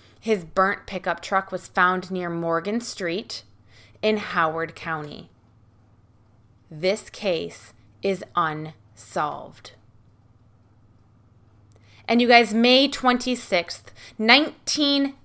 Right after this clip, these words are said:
eighty, Janet Rose Shearer, age twenty-nine. An elementary school teacher was found stabbed to death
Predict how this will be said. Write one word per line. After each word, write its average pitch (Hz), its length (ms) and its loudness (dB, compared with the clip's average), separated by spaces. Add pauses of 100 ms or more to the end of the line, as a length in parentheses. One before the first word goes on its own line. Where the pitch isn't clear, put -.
(100)
eighty, 196 460 0 (500)
Janet 285 680 0 (180)
Rose 226 720 6 (300)
Shearer, 156 960 2 (440)
age 277 400 6
twenty-nine. 269 1300 0 (920)
An 277 280 4
elementary 320 580 8
school 277 380 0
teacher 220 340 -2
was 214 220 0
found 254 320 6
stabbed 311 800 8 (260)
to 254 240 2
death 208 540 8